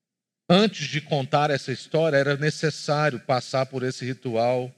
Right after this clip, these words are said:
de lavar as próprias mãos. E o que que Jesus, então, tá fazendo ao narrar novos aspectos da mesma história?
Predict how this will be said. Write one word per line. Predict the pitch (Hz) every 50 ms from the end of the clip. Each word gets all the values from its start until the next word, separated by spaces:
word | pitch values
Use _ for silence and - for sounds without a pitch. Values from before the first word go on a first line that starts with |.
| _ _ _ _ _ _ _ _ _ _ _ _ _ _ _
de | _ - 147
lavar | 143 135 123 110 117 131 135 135
as | 127 117 -
próprias | - 127 120 117 - - 110 101 101
mãos. | 104 98 90 85 87 - - - - - - - - _ _ _ _ _ _ _ _ _ _ _ _
E | -
o | 170 170
que | - 262
que | 170 - 226
Jesus, | 175 180 190 165 135 - 143 165 170 147 147
então, | 143 131 - 151 151
tá | 143 156 139
fazendo | 147 - 151 131 123 - - 135 143 147 139 131
ao | 123 127
narrar | 127 135 131 123 110 101 110 120 127 135 143 143 139 - - _ _ _ _ _ _ _ _ _ _ -
novos | 113 143 147 160 180 196 185 151 156 143 123
aspectos | 143 131 123 - - - 151 143 156 151 - - 143 120 -
da | 143 127 120
mesma | 123 135 139 135 120 131 117
história? | 110 - - - 104 92 92 98